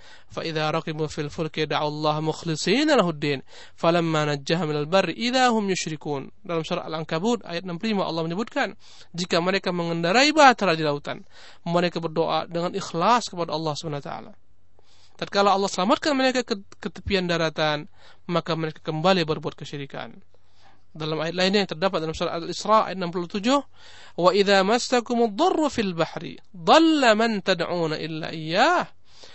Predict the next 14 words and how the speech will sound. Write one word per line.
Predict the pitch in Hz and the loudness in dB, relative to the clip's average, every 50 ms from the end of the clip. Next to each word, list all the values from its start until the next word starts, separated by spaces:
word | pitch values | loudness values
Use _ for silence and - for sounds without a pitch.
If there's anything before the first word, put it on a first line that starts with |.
| - - - | -20 -4 2
falamma | - 180 196 202 202 196 190 185 185 185 | 4 6 6 6 6 6 4 2 4 2
najjakum | 185 175 160 156 185 190 214 214 - 208 202 208 - | 2 0 0 2 4 6 6 6 4 2 0 0 0
ilal | 196 208 196 185 | 0 0 0 0
barri | 180 190 277 320 330 339 330 320 | 4 4 4 4 4 4 2 2
a'radtum, | 339 349 359 370 381 370 359 - - - 294 302 294 302 - - - - - - - | 4 4 6 6 6 6 4 2 2 0 2 2 0 -2 -6 -10 -16 -20 -8 0 4
wa | 196 - - | 4 4 4
kana | - - 247 254 240 220 208 208 | 4 2 2 2 2 2 0 0
al-insanu | 202 202 - 196 185 175 156 - - 180 208 202 175 160 151 143 | -2 -2 -4 -4 -4 -6 -4 -2 0 0 0 0 0 -2 -4 -6
kafura." | - - 143 143 - 151 143 156 147 135 127 - - - - - - - - - - - - - - - - - - | -6 -8 -8 -8 -6 -6 -6 -6 -6 -8 -10 -10 -14 -18 -20 -20 -20 -20 -20 -20 -20 -20 -20 -20 -20 -20 -20 -18 -16
Jika | - 175 - | -8 -4 -4
kalian | 160 - 175 175 208 226 226 226 | -2 0 2 4 4 6 4 4
ditem-, | 208 190 - - 226 233 202 | 2 0 2 2 2 2 2
ditimpa | 190 180 - 240 240 214 - 214 185 | -2 -2 0 0 0 2 2 2 2
musibah | 185 180 - - 214 190 156 139 | 2 0 0 0 0 0 -2 -4